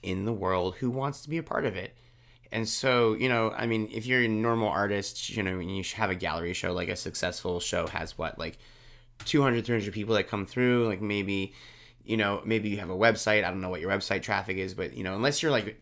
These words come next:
super, super at the top of the game, like, if you're a new emerging artist, like, how do you get some traction? And N F Ts are a, a way to get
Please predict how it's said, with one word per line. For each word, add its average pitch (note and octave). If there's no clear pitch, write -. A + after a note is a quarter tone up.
super, A#2+
super G2+
at F#2
the F2
top G#2+
of E2+
the F#2
game, G#2+
like, G2
if A#2
you're A#2+
a G#2+
new A2+
emerging F#2+
artist, G#2+
like, G2
how -
do G#2+
you F2+
get G#2+
some F#2
traction? C3+
And F#2
N A#2+
F G#2+
Ts B2
are F#2+
a, A2+
a G#2+
way G#2+
to -
get G2